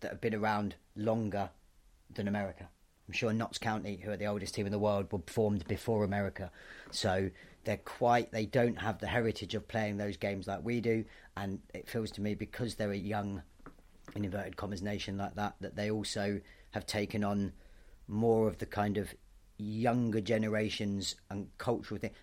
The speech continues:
um, attention spans. No one in America could play cricket because of that, that kind of, the younger generations these days want instant gratification. They want things that are, you know, social media,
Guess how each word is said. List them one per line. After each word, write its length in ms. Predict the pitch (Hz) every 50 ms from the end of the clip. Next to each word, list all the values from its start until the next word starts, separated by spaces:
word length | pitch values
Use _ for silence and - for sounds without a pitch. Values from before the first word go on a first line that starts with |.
| - - - - - _ - - - -
um, 440 | - 71 85 104 92 90 101 101 - -
attention 480 | - - - 139 127 117 104 - 104 87
spans. 460 | - - 95 92 92 87 - - - - - - _ _ - - - - - - _ -
No 200 | 117 135 139 135
one 120 | 123 117 110
in 80 | 107
America 340 | 110 104 104 101 95 - 98
could 160 | 87 - -
play 140 | - 98 92
cricket 340 | - - 95 - - 82 - - - _ _ _ _ - - - - - -
because 240 | - - - 98 92
of 60 | 92
that, 180 | 104 101 - -
that 180 | 104 98 - -
kind 160 | 104 104 98
of, 60 | 87
the 440 | 90 80 107 98 - - 80 113 110
younger 460 | 104 117 123 127 127 120 107 113 117
generations 680 | - 117 107 104 107 104 101 107 101 - - 104 92
these 160 | 104 107 101
days 260 | 85 104 101 104 101 92
want 340 | 98 110 110 110 110 - - - - - - -
instant 380 | 143 127 113 127 - 120 98 -
gratification. 760 | 110 104 95 98 - 101 - 110 110 107 107 - 110 107
They 100 | 101 98
want 240 | 92 110 110 107 -
things 300 | - 113 101 101 101 90
that 120 | - - -
are, 240 | 107 104 101 101 -
you 100 | 110 104
know, 220 | 95 95 98 101 - - - - - - - - - - -
social 420 | - - - 110 110 104 - 110 101
media, 800 | 107 107 107 110 104 107 107 104 101 104 104 104 101 98 101